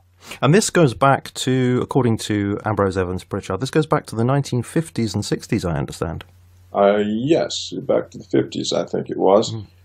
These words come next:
Speaker 2: I don't have my article in front of me, but, um, it was a creation of the C I A as a way of enhancing Washington's empire. You know, for Washington to have to go to Italy, to France, to Germany, to the British,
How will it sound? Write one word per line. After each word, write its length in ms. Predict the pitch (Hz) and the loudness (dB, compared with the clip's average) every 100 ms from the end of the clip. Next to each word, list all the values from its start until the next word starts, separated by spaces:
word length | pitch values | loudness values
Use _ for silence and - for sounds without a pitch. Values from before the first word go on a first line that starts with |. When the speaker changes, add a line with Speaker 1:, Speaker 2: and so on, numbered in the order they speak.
| - | -6
Speaker 2:
I 100 | 113 | -2
don't 260 | 156 214 - | 0 0 0
have 260 | 208 208 196 - _ | 0 0 0 -8 _
my 160 | 101 98 | -2 0
article 480 | 104 107 101 92 90 | 2 0 0 -2 -2
in 80 | |
front 240 | - 120 104 | 0 2 2
of 40 | |
me, 200 | 101 131 - _ | 0 -4 -10 _
but, 400 | 107 110 - - | 0 0 0 0
um, 420 | 98 95 98 - _ | 0 0 -4 -12 _
it 200 | - 117 | 0 0
was 320 | 113 110 101 - | 2 0 0 -4
a 60 | - | -8
creation 880 | - 123 117 131 127 - 107 127 127 _ | 0 2 4 2 2 -2 -2 -4 -10 _
of 600 | 107 107 107 104 101 101 | 0 2 2 2 0 -2
the 80 | 101 | -6
C 260 | - 117 117 | -4 0 2
I 180 | 113 | 2
A 480 | 101 101 101 101 107 92 104 110 | 2 2 2 2 0 2 2 2
as 120 | 107 | 0
a 80 | 101 | -4
way 600 | 87 98 98 101 101 90 | 0 2 4 2 0 0
of 240 | 95 101 | 0 0
enhancing 920 | 101 120 120 113 107 104 101 98 92 | -4 -2 0 0 0 0 -2 -4 -6
Washington's 640 | - 101 98 92 - - | -2 0 0 -4 -10 -2
empire. 580 | 101 98 98 - 123 - _ _ | 0 0 0 0 0 -4 _ _
You 140 | 120 | 0
know, 220 | 110 104 | 4 2
for 200 | 104 104 | 2 0
Washington 600 | 110 127 131 - 113 110 | 2 2 0 -4 -6 -6
to 120 | 104 95 | -8 -2
have 320 | 104 110 - | 0 0 -2
to 100 | 107 | -6
go 680 | 98 101 101 98 98 95 92 | 0 2 4 4 2 0 -2
to 220 | - - | -4 0
Italy, 640 | 117 104 101 95 92 92 - | 0 2 2 2 0 -4 -8
to 100 | 95 | -8
France, 640 | - 101 98 95 92 - | 0 2 4 0 -2 -8
to 120 | 98 | -6
Germany, 800 | 90 104 101 101 95 95 92 92 - | -2 2 2 2 0 -2 -2 -6 -6
to 300 | 98 95 95 | -2 0 0
the 80 | 98 | 0
British, 640 | 104 104 101 95 - - | 2 2 2 0 -4 -10